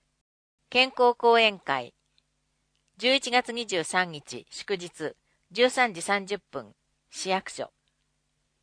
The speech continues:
内容、胃がんについて。講師、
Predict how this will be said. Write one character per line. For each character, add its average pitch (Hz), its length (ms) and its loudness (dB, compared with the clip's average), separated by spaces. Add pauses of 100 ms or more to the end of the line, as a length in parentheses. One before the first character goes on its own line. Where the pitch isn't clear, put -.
(180)
内 190 260 2
容、 180 280 0 (460)
胃 190 100 -6
が 233 140 8
ん 247 100 0
に 233 100 -8
つ 220 160 -6
い 165 100 -2
て。 - 240 -6 (600)
講 220 200 -2
師、 - 280 -8